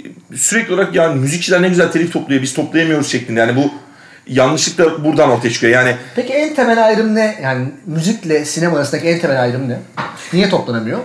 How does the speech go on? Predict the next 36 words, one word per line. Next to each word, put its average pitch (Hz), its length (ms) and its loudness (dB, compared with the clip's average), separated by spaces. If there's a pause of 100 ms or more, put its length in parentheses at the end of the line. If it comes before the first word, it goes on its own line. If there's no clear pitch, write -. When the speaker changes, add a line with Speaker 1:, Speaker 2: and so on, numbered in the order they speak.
Speaker 2:
Müzikçiler 190 500 0
niye 240 180 4
topluyor 156 380 0
da 139 180 0 (240)
sinemacılar 120 520 -2
toplayamıyor? 110 440 -6
Speaker 1:
Şimdi 226 120 0
bak, 196 120 4
bunun 233 180 0
birkaç 247 260 0
tane 196 140 2
sebebi 185 320 2
var 113 160 4
bence. 120 340 -4 (580)
Ee, 117 360 4 (140)
birincisi, 190 580 0 (340)
bir 151 60 -8
kere 220 140 0
hukuki 185 400 -2
fark - 280 0
var. - 240 0 (520)
Ee, 123 360 4 (380)
sinema 220 440 2
alanındaki 127 720 0 (400)
bu, 143 320 0 (120)
e, 87 240 -6
bir 175 80 -4
takım 185 220 0
teliflerin 160 460 0
toplanması, 156 720 0 (500)
e, - 40 -12 (160)
meslek 170 440 0
birliklerine, 131 640 0 (160)
hani 123 180 -2
işte 131 180 -4
bu, 135 180 0